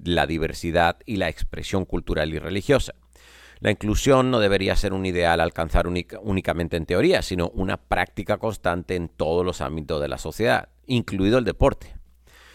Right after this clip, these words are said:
Ante este panorama, es imperativo alzar la voz y promover un diálogo constructivo que permita encontrar un equilibrio entre el respeto a la laicidad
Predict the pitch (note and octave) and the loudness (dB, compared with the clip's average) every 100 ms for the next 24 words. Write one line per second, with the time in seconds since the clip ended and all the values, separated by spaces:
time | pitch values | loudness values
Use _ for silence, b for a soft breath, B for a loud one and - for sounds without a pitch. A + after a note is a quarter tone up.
0 | B - F#2 G#2+ B2 G2+ A#2 A#2+ A2+ F#2+ | B -8 -2 0 0 2 2 4 4 2
1 | A2+ G#2+ - F2+ F#2 F#2 G2 F#2 F2+ F2+ | -2 -4 -6 2 2 2 -2 -4 -2 -2
2 | F#2 G2 G2 F#2 - - - F2+ F2 F2+ | 0 4 4 4 -2 0 2 4 4 2
3 | F#2+ G2+ F#2+ F2+ G2 F#2 - F2 - - | 2 -2 -2 0 2 0 -2 -4 -6 -10
4 | - A2 A2+ B2+ F#2 - D#2+ F2+ - F#2+ | -4 0 2 0 -4 -8 -6 -4 -4 -6
5 | E2 D#2 E2+ F2+ F#2 F#2 G#2+ G2 E2+ F2 | -6 -6 -4 -2 -4 -6 -2 -2 0 0
6 | F2 - D2+ - B1+ B1+ - - G2+ A2+ | -2 -6 -8 -8 -8 -10 -2 0 0 2
7 | G#2+ G#2+ G#2 G#2+ - G#2 D2+ | 2 2 2 0 0 2 0